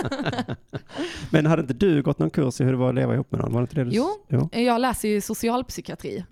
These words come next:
Speaker 1: Så
Speaker 2: Mhm.
Speaker 1: det går ju ut på att läsa om olika diagnoser och psykisk ohälsa och hur man kan hjälpa folk att återhämta sig och så.
Speaker 2: Mm.
Speaker 1: Så att, ehm,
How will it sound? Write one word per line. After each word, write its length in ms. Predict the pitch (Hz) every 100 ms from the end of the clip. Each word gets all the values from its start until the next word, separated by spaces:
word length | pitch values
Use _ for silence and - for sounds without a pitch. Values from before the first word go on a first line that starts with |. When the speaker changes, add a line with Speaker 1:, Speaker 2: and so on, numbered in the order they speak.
| -
Speaker 1:
Så 500 | 202 - 190 196 190 190
Speaker 2:
Mhm. 460 | 190 - - 196
Speaker 1:
det 100 | 196
går 160 | 196 202
ju 80 | 208
ut 300 | 226 185 -
på 80 | 269
att 60 |
läsa 280 | 220 202 -
om 100 | 175
olika 260 | 180 170 175
diagnoser 920 | 175 185 180 202 175 160 - 170 165
och 320 | 170 175 170
psykisk 400 | - 190 175 175
ohälsa 480 | 196 185 175 170 -
och 120 | 170
hur 120 | 170 180
man 220 | 175 170
kan 360 | 180 170 170 180 - _ _
hjälpa 340 | 285 311 -
folk 380 | 214 180 175 -
att 160 | 175 190
återhämta 540 | 185 - 160 165 180
sig 200 | 165 165
och 80 | 170
så. 200 | 113 117 - _
Speaker 2:
Mm. 300 | 110 95 107 - - -
Speaker 1:
Så 180 | - 220
att, 260 | 208 - -
ehm, 600 | 208 208 202 196 202 202